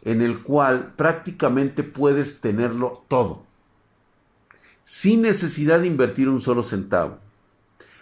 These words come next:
Es la capacidad de poder hablar con alguien más y que las cosas se ejecuten tal cual tú lo has decidido.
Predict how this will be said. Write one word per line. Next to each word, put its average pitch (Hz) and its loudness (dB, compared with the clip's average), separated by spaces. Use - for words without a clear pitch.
Es 156 2
la 175 2
capacidad 131 -2
de 170 0
poder 135 0
hablar 135 2
con 117 -4
alguien 117 0
más 123 -2
y 120 -8
que 113 -2
las 101 0
cosas 135 -6
se - -10
ejecuten 120 -6
tal 95 -2
cual 135 0
tú 123 0
lo 113 0
has 101 -2
decidido. 82 -8